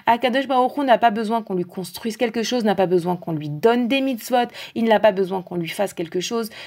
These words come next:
Tout ce qu'Hachem nous demande, c'est pour nous, c'est par amour pour nous.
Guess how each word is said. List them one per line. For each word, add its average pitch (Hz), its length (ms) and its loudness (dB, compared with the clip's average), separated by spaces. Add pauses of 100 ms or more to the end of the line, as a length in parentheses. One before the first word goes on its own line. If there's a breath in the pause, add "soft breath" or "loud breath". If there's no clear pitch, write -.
(160 loud breath)
Tout 403 140 4
ce 403 100 0
qu'Hachem 254 400 2
nous 208 80 4
demande, 185 420 0 (200 loud breath)
c'est - 300 -4
pour 247 500 -2
nous, 226 280 2
c'est - 200 -2
par 185 320 0
amour 220 460 2
pour 202 280 -4
nous. 214 280 2